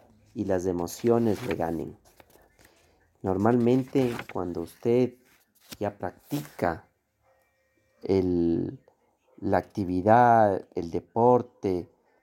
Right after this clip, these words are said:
va cambiando su psicología. Cambia su psicología, cambia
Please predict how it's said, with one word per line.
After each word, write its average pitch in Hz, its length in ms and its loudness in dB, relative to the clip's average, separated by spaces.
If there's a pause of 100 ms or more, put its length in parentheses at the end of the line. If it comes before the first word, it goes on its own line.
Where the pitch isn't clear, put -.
(200)
va 117 100 -4
cambiando 120 440 2
su 101 200 -8
psicología. - 920 -4 (2000)
Cambia 151 360 6
su - 140 -12
psicología, 98 1000 -4
cambia 110 600 2